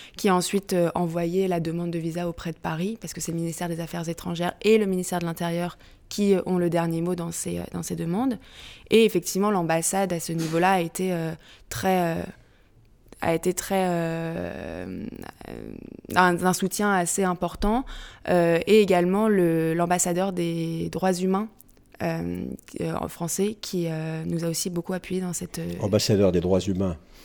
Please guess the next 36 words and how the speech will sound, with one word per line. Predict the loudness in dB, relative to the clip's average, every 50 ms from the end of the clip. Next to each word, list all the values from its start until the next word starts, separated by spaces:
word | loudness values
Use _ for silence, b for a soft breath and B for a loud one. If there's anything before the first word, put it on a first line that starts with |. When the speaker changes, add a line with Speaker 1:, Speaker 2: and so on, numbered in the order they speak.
| B B B B B B B
Speaker 1:
qui | 2 4 6
est | 6 8 8
en | 6 6
fait | 6 4 2 2
un, | 2 2
un | 2 2 2 2
ambassadeur | 2 2 2 2 2 2 2 4
des | 4
droits | 2 2
humains | 2 2 2 2 2 0
qui | -2 -2 0 0 2
est | 2
donc, | 2 0 -2 -2 -2
euh, | 0 0
au | 2 2
ministère | 2 0 0 0 0 0
des | 0 -2
Affaires | -2 -4 -4 -4 -4
étrangères. | -4 -6 -4 -4 -4 -2 0 0 0 0 0 2
Speaker 2:
Voilà. | 2 2 2 2 0 -4 -6 -6
Speaker 1:
Euh, | -4 -4 -4 -4 -4 -4 -6 -6 -6 -8
François | -8 -8 -8 -6 -4 -4 -4
Croquette, | -2 -2 -2 -2 -2 -2 -2 -2 -4 -6 -10 -12 -8 -2
Speaker 2:
Oui. | 0 2 2 2
Speaker 1:
euh, | 0 -2 -2 -2
et | 0 0
donc | 0 0 -2 -4 -4 -6
qui, | -6 -6 -4 -2
euh, | -2 -2
avec | -2 -4 -4 -6 -6
qui | -6 -4 -4
A |
E | -2 -2
D | -2
H, | -2 -4 -4 -4 -6 -6
euh, | -6 -6 -6 -8